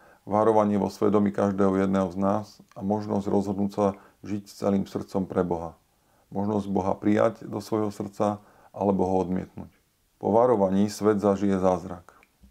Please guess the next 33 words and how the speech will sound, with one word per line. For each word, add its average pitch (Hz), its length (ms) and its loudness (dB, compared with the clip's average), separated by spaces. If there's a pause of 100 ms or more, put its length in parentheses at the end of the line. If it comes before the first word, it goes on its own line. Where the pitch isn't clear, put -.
(140)
Ak 107 240 -2
ani 107 160 0
po 104 160 -2
tomto 135 300 -2
zázraku 113 420 2
sa 90 160 -6
my 98 160 0
ľudia 104 240 0
neobrátime 95 640 -2
celým 95 240 -6
srdcom 95 400 -10
k 90 80 -12
Bohu, 104 260 0 (540)
na 104 160 -2
svet 104 320 -2
príde 92 240 0
veľký 95 320 0
trest. 87 400 -12 (560)
Trest, 104 480 -4
ktorým 101 400 -4
nás 98 240 -4
Boh 101 240 -4
nechce 101 320 -6
zasiahnuť, 87 640 -10 (480)
ale 90 240 -10
privoláme 101 640 -2
si 98 160 -12
ho 90 80 -10
na 92 160 -8
seba 95 320 -10
svojim 98 320 -6
rozhodnutím 98 560 -8
sami, 92 400 -8